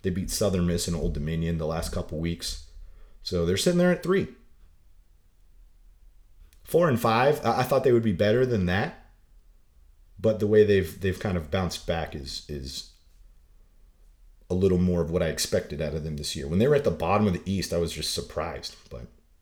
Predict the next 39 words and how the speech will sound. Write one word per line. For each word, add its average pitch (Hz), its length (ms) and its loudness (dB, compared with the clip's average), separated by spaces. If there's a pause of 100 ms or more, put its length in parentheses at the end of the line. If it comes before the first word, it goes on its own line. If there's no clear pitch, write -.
(220)
now, 85 300 -6
now 101 140 0
they're 110 140 0
third. 110 480 4 (120)
In 90 100 -6
fact, 95 320 -2
they're 104 140 4
above 95 320 2
the 101 80 0
next 113 240 0
team, 113 240 2
which 95 140 -2
is 90 220 -2
App 101 260 2
State 107 360 0
at - 120 -2
fourth, 120 400 2
and 85 80 -4
that 101 220 0
one's 90 200 0
surprising. - 480 -8 (1500)
Uh, 90 240 0
five 120 320 0
and 120 120 -2
four 120 220 4
overall, 110 380 6
two 147 240 0
and 117 140 0
three 113 220 0
in 104 120 2
the 87 40 0
Sun 117 320 0
Belt. 110 380 2 (420)
They're 110 120 0
on 95 80 2
a 92 40 2
one-game 104 520 2
losing 104 340 0
streak. 98 480 -4